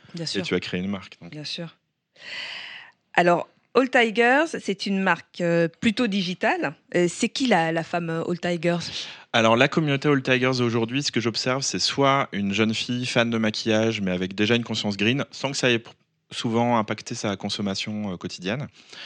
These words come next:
Speaker 2: euh, pour le moment, ou soit c'est une maman de jeunes enfants qui a fait évoluer sa consommation vers le naturel. Leur point commun, en tout cas, c'est qu'elles aiment acheter leurs produits sur Internet. Et moi, j'ai créé la marque avec une communauté sur Internet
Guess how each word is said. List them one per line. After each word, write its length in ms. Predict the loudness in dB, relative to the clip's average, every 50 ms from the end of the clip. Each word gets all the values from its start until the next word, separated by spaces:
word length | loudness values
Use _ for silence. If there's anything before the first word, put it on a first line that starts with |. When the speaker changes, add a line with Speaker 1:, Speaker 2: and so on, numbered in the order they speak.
| -16 -16 -16 -18 -18 -18 -20 -18 -14 -14
Speaker 2:
euh, 40 | -6
pour 140 | 0 2 4
le 80 | 4
moment, 480 | 6 6 4 4 4 2 0 -4 -10 -12 _ -20 -18 -16 -14 -14 -14 -16 -18 -16 _ -6
ou 60 | -4
soit 200 | 0 2 2 2
c'est 140 | 2 2 2
une 100 | 2 4
maman 340 | 4 4 4 4 4 2 0
de 40 | 2
jeunes 260 | 2 2 2 4 4
enfants 280 | 2 0 0 -2 -4 -6
qui 140 | -4 -2 -2
a 60 | -2
fait 160 | -2 0 0 0
évoluer 360 | 2 2 2 2 2 0 0
sa 160 | 0 -2 -6
consommation 480 | -6 -6 -4 -2 -2 -2 -2 -2 -2 -2
vers 160 | -2 0 0
le 80 | 0
naturel. 560 | 0 0 0 -2 -4 -4 -4 -4 -4 -4 -6 -8 -12 -16 -18 -18 -6 0
Leur 140 | 0 0 2
point 140 | 2 -2 -2
commun, 220 | -2 -2 -2 0
en 60 | -2 -2
tout 100 | -2 -2
cas, 100 | -2 -2
c'est 140 | -2 -2
qu'elles 300 | -4 -2 -2 -2 0 0
aiment 120 | 2 2 2
acheter 220 | 0 -2 -2 -4
leurs 120 | -4 -6 -6
produits 220 | -6 -8 -8 -6
sur 180 | -6 -8 -8 -8
Internet. 560 | -8 -6 -6 -4 -4 -6 -6 -8 -12 -18 -20 _ -20 -20 -20 -20 -20 -20 _ _ _ -2
Et 60 | 0
moi, 140 | 2 4 4
j'ai 100 | 2 2
créé 220 | 0 0 0 2
la 100 | 2 2 2 0 -4 -4
marque 300 | -2 0 0 0 0 -2
avec 220 | -2 -2 -2 -2
une 80 | -2 -2
communauté 320 | 0 0 0 0 -2 -4
sur 160 | -4 -2 -2 -2
Internet 400 | -2 -2 -2 -2 -2 -2 -2